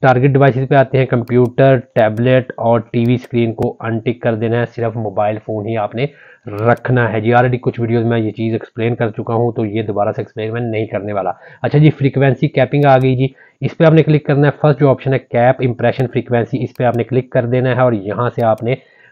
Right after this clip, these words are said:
वन प्रेस कर देना है और यहाँ से फ्रीक्वेंसी के आगे जो per day है, इसको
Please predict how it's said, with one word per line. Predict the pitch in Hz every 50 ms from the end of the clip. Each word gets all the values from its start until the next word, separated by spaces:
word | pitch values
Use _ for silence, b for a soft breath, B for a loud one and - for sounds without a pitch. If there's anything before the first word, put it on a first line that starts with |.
| b b
वन | 104 92 87 87 87 92 117 147 170
प्रेस | 151 160 160 156 -
कर | - 165 156 147
देना | 143 160 156 160
है | 156 147
और | 147 151 143 123
यहाँ | 107 107 117 101 131 123
से | - -
फ्रीक्वेंसी | - - 120 110 - 120 117 117 113 - - 120
के | - 123
आगे | 120 113 120
जो | 120 113
per | - - 143 151 156
day | 147 143 135 127
है, | 131 131
इसको | 117 - - 110